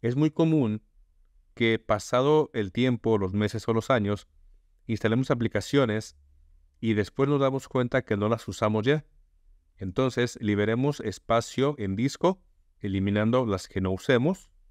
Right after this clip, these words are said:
y también ayudemos al sistema a que tenga un mejor rendimiento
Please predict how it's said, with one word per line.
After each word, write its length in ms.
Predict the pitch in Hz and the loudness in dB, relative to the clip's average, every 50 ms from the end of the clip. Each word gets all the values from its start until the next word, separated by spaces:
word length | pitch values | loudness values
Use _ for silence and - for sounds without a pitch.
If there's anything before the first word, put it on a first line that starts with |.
| _ _ _ _ - | _ _ _ _ -10
y 100 | - 98 | -8 -4
también 300 | - 104 101 110 117 120 | -2 0 2 4 4 4
ayudemos 420 | 110 98 101 101 101 104 110 - | 2 2 2 2 2 2 0 0
al 100 | 117 107 | -2 -4
sistema 580 | - - 104 - - - 135 127 123 139 156 - - | -4 -4 -10 -6 0 0 2 2 2 0 -2 -2 -2
a 140 | 107 101 95 | -4 -2 -2
que 120 | - 98 | -2 -4
tenga 320 | - - 104 104 110 113 | -2 -2 -2 0 0 0
un 180 | 104 104 101 104 | 0 0 -2 -2
mejor 280 | 104 - - 110 - 107 | -4 -2 -2 -4 -2 -2
rendimiento 600 | 104 113 123 135 147 147 131 110 - 143 170 - | -2 -2 -2 0 0 0 0 2 2 0 0 0